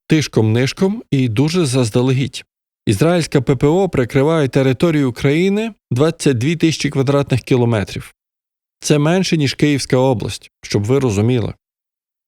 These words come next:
Але, за даними Сирійської обсерваторії з прав людини,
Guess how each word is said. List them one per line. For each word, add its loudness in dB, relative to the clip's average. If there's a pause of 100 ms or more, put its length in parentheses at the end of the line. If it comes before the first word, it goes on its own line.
(140)
Але, 0 (400)
за 2
даними 0
Сирійської 0
обсерваторії 0
з -6
прав 0
людини, 0